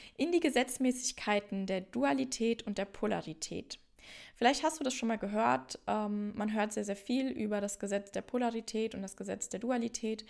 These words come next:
und oft wird das auch als, ja, dieselbe Gesetzmäßigkeit gleichgesetzt. Ähm, ich möchte aber heute beleuchten, warum ich das ganz anders sehe. Erstmal, warum überhaupt dieses Thema? Ähm,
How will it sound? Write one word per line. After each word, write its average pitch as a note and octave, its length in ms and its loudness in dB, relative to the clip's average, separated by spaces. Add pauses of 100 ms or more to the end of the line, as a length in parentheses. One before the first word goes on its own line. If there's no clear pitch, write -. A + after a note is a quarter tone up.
(380)
und A#3 200 0
oft A#3 280 4
wird A3 160 0
das - 240 -6
auch G3+ 260 2
als, - 520 0 (440)
ja, F3 420 2
dieselbe G#3+ 380 4
Gesetzmäßigkeit G#3 960 -2
gleichgesetzt. - 920 -2 (1300)
Ähm, A3+ 540 0
ich B3+ 120 0
möchte C#4 220 2
aber A3 160 2
heute A3 140 0
beleuchten, G#3+ 560 2
warum G3 360 -2
ich G3 220 -4
das - 240 -4
ganz F3+ 240 -6
anders G#3 400 0
sehe. - 340 -6 (1700)
Erstmal, B3 380 8
warum A3+ 300 10
überhaupt G#3 400 4
dieses G3 240 -6
Thema? A3+ 420 0 (480)
Ähm, A#3 720 4